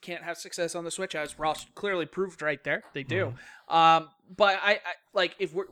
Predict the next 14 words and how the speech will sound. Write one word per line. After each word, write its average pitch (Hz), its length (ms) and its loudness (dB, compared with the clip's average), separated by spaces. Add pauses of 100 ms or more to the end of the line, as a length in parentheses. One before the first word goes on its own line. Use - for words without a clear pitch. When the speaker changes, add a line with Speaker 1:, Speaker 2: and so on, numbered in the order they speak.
(180)
Speaker 1:
we're 220 120 2
talking, 226 500 0
like, 165 300 -2
in 175 100 -4
the 165 120 -2
terms 180 360 -2
of, 156 160 -6
like, 147 200 -6
the - 60 -14
triple 185 440 -4
A 175 240 0
development, 185 580 -2 (220)
Speaker 2:
Mm-hmm. 98 440 -8
Speaker 1:
um, 143 440 6